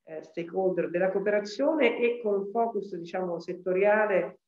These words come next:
ehm, che ci consente di meglio affinare la nostra strumentazione, la nostra strategia su specifici settori. Questo dell'agroecologia, come dicevo, per noi è non solo, eh, prioritario, anche tenuto conto della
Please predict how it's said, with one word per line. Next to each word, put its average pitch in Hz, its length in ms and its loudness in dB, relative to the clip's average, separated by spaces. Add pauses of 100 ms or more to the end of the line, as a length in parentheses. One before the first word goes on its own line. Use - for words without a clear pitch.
(260)
ehm, 151 800 -2
che 170 140 -10
ci - 140 -12
consente 170 600 0
di 160 220 -12
meglio 190 440 0
affinare 180 640 -2
la 147 100 -2
nostra 151 360 -6
strumentazione, 165 840 -4
la 151 160 -2
nostra 160 260 -6
strategia 185 640 -4
su 175 160 -8
specifici 180 880 -4 (160)
settori. 147 680 -4
Questo 208 280 2
dell'agroecologia, 202 1080 2
come 175 200 -6
dicevo, 170 240 -4
per 170 140 -6
noi 190 240 0
è 160 140 0 (480)
non 185 200 2
solo, 196 800 2 (380)
eh, 156 680 4
prioritario, 175 840 2
anche 165 360 0
tenuto 156 360 -8
conto 196 340 2
della 143 200 -2